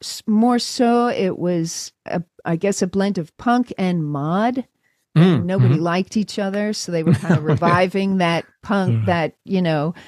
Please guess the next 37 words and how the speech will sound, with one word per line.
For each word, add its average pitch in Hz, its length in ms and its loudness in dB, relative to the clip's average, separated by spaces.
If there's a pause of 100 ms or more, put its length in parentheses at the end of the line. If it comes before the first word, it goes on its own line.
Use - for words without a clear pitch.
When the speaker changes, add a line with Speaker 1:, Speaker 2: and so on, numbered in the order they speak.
(240)
Speaker 1:
mod 175 420 2
and 156 360 -2
rockers 175 640 2
kinda 175 440 0
thing 185 500 0
from 170 240 -2
the 143 80 0
sixties. 185 720 -4 (560)
But, 160 420 0 (460)
but, 233 240 4
you 330 140 2
know, 247 340 0
loving 233 520 2
music, 262 480 2
you 277 60 0
just, - 360 -12 (1080)
c-, - 120 -6
and 208 180 2
coming 247 260 0
from 208 200 0
America, 233 440 0
you, 240 180 -2
I 214 140 0
just - 360 -8
loved 185 300 -2
it 139 100 0
all. 165 420 2
I 160 140 -2
would, 151 320 -8
I 160 80 -4
would 165 140 -4
go 254 180 4
to 233 80 4
mod 170 320 2
night. 139 300 -4
I 143 160 -6
would, 143 160 -12